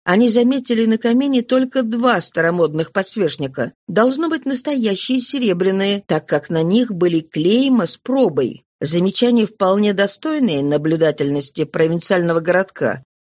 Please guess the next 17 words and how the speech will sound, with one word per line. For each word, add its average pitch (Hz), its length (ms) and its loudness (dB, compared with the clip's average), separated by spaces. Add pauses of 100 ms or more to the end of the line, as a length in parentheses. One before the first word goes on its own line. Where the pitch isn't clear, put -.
(220)
Несмотря 302 560 2
на 277 180 2
этот 262 220 -2
визит, 226 480 0
комната 190 480 -2
его 175 220 0
продолжала 160 680 0
слыть 220 520 -2
за 160 220 -2
келью 190 460 2
отшельника, 139 960 0
пещеру, 185 800 0
берлогу 151 840 0
и 131 120 -2
могилу. 165 640 0 (420)
Шушукались 277 760 0
также, 143 520 -2